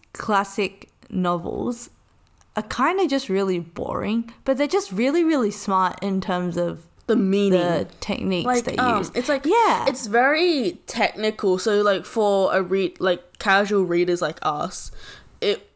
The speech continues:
Speaker 2: it is very, very boring. But when you look more into, like, the background and everything, it's so interesting.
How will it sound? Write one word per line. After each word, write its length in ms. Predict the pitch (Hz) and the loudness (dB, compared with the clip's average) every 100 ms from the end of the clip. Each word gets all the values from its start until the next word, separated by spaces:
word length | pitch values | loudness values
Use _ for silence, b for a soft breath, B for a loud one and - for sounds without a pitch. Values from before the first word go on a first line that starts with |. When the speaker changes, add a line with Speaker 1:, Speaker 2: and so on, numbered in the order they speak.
| - | -2
Speaker 2:
it 180 | 226 - | -2 2
is 320 | 220 226 175 | 4 4 0
very, 420 | 175 185 185 190 | 0 2 2 2
very 340 | 175 175 170 165 | 2 0 0 -2
boring. 800 | - 175 165 180 180 202 277 285 B B B B - | -4 -4 -2 -2 -2 -2 -4 -10 B B B B 2
But 320 | 214 180 - | 2 2 -4
when 280 | 202 226 240 | -2 2 2
you 160 | 240 226 | 2 4
look 280 | 220 262 - | 2 2 -2
more 220 | 262 294 | 2 2
into, 280 | 294 285 269 | 2 0 2
like, 220 | 214 - | 2 0
the 80 | 180 | -6
background 760 | - - 165 170 - 175 175 | -4 -2 -2 -4 -2 -2 0
and 120 | 170 170 | 0 -2
everything, 360 | 160 196 - | -2 -4 -2
it's 240 | 196 185 - | -2 -2 -4
so 420 | - - 202 214 - | -2 0 2 2 0
interesting. 720 | 180 175 170 208 - 233 285 | -2 -2 -2 -4 -2 -2 -2